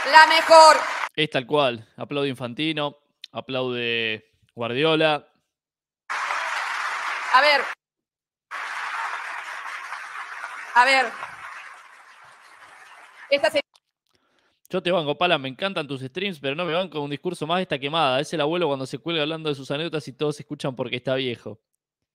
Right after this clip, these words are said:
Speaker 1: Señora, esta señora que está a mi derecha recibió en junio del año dos mil tres, al mes de Néstor asumir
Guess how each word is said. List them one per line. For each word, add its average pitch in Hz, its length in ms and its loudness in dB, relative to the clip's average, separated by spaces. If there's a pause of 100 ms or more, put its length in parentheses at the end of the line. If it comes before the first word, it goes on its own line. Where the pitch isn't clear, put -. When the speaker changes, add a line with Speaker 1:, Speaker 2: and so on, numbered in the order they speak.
(1200)
Speaker 1:
Señora, 330 500 10 (1160)
esta 269 220 0
señora 277 380 4
que 226 80 -2
está 262 140 4
a 269 40 4
mi 262 80 0
derecha 247 420 2
recibió 240 560 -2 (720)
en 214 220 -8
junio 233 400 -4
del 208 160 -4
año 220 240 -6
dos 214 100 -10
mil 269 100 -14
tres, 311 300 -2
al 202 100 -8
mes 233 460 -20 (100)
de - 440 -16
Néstor 202 220 -18
asumir 196 340 -18